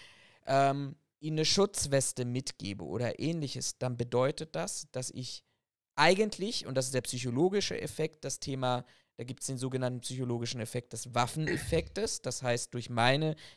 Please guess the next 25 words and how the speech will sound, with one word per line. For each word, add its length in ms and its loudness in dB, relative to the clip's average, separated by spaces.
wie 120 -4
mein 200 2
Mitarbeiter 600 2
auftritt, 500 0
in 140 -8
Schwarz, 720 2
bewaffnet, 840 0
ausstaffiert 840 0
bis 180 -4
zum 220 -4
geht 240 -4
nicht 200 -6
mehr, 220 0
ist 200 0
das 120 2
psychologisch 600 -2
nachgewiesen, 680 -4
sorgt 360 0
das 100 -4
bei 140 0
dem 120 -2
Gegenüber 500 0
zum, 340 -6
zur 180 -4
Aggression 800 0